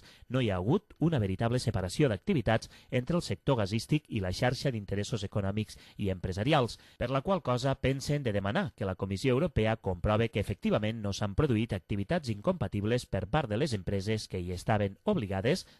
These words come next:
d'acord amb la Directiva dos mil nou barra setanta-tres de la Comunitat Europea, del Parlament Europeu i del Consell de tretze de juliol de dos mil nou sobre normes comunes per al mercat interior de gas natural.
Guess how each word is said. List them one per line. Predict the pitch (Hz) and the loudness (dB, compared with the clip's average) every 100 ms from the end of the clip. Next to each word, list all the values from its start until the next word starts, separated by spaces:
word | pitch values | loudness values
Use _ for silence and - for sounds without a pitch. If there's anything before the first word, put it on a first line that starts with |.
| - | -14
d'acord | 87 - 180 - | -6 0 0 0
amb | 101 95 | -4 -2
la | 131 | -2
Directiva | 117 - 110 113 | -2 0 0 2
dos | 101 92 110 | 0 -2 -2
mil | 110 101 | 0 2
nou | 113 | 2
barra | 104 107 110 120 | 2 -2 0 -2
setanta-tres | 120 101 95 92 101 135 120 | -4 -6 -6 -6 -4 -2 -2
de | 101 | -2
la | 92 | -4
Comunitat | 92 92 92 104 - - - | -6 -6 -4 -4 -6 -18 -6
Europea, | 143 139 98 104 110 180 - | -2 2 2 4 2 2 -2
del | 87 | -10
Parlament | - 87 98 110 | -10 -6 -2 0
Europeu | 131 156 101 104 - - - | 2 2 2 2 -2 -14 -2
i | 127 | 2
del | 196 - | 2 2
Consell | 95 - 120 101 | 0 0 0 0
de | - | -2
tretze | 135 110 104 | -2 0 0
de | 165 | 0
juliol | 120 101 104 107 | 2 2 2 0
de | 98 | -2
dos | 92 139 | -2 0
mil | 180 | 0
nou | 107 104 - - | 2 0 -2 -10
sobre | - 92 98 | -6 -2 0
normes | 147 170 180 - | 2 2 -2 -2
comunes | 95 95 104 110 - | -2 -2 -4 -4 -4
per | 95 | -4
al | 110 101 | -2 -4
mercat | 98 110 104 _ | -4 -2 -2 _
interior | 214 165 95 92 90 107 - _ - | -4 0 0 2 2 0 -10 _ -8
de | - 147 | -2 0
gas | 185 151 | 2 2
natural. | 127 101 82 | 2 2 0